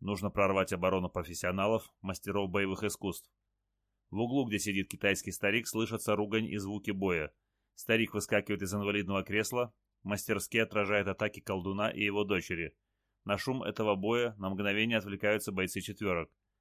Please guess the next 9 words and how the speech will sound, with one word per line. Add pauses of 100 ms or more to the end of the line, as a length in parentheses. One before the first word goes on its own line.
(240)
Двигаясь
ко
мне, (240)
на
ходу
вытаскивают
из
ушей
беруши.